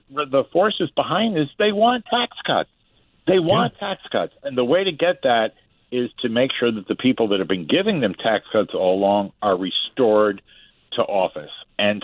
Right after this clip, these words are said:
Speaker 1: so that lack of, I have to say, if you wanna look at the difference between, go back to the,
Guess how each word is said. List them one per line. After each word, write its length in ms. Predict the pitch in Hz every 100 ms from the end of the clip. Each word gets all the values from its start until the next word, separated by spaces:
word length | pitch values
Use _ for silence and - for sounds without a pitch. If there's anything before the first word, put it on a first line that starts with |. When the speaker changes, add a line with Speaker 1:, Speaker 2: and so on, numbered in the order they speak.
| -
Speaker 1:
so 360 | 107 98 95 - - - _ -
that 260 | 123 127
lack 360 | 131 156 135 -
of, 180 | 120 90 _ -
I 140 | 101 110
have 160 | 135
to 80 | - -
say, 380 | 147 104 90 - -
if 160 | 92
you 80 | 110
wanna 160 | 107 120
look 180 | 107
at 60 | 92
the 100 | 87
difference 340 | 110 98 95
between, 540 | - 95 - 98 92 90 - - _ -
go 120 | 180
back 300 | 196 180 156
to 120 | - 104
the, 220 | 92